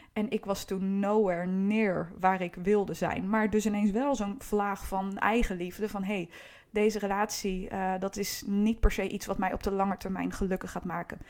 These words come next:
Niet omdat er iets mis is met hem, niet omdat er iets mis is met mij, maar puur omdat onze, ja, onze visie op het leven, de manier waarop wij allebei ons leven wilden leiden, niet bij elkaar paste.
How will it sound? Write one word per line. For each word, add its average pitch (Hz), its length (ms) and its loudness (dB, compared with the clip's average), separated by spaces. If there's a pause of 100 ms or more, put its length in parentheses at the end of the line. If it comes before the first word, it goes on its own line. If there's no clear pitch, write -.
(200)
Niet 220 340 2
omdat 202 200 0
er 208 80 -2
iets - 120 -8
mis 190 160 -2
is 185 80 -6
met 202 160 -2
hem, 220 340 4 (240)
niet 220 300 0
omdat 202 200 -4
er - 60 -8
iets - 140 -8
mis 190 200 -4
is 185 100 -6
met 190 160 -4
mij, 214 340 0 (280)
maar 196 420 -2
puur 220 260 12
omdat 196 680 -4
onze, 185 760 -2
ja, 226 280 4
onze 202 280 -2
visie 233 380 2
op 196 80 2
het - 100 12
leven, 185 280 -2
de 190 60 -4
manier 202 440 2
waarop 196 280 0
wij 196 300 0
allebei 185 420 0
ons 185 140 -4
leven 190 360 0
wilden 185 260 -4
leiden, 175 340 -4 (300)
niet 202 320 -2
bij 202 100 2
elkaar 190 340 -4
paste. - 380 0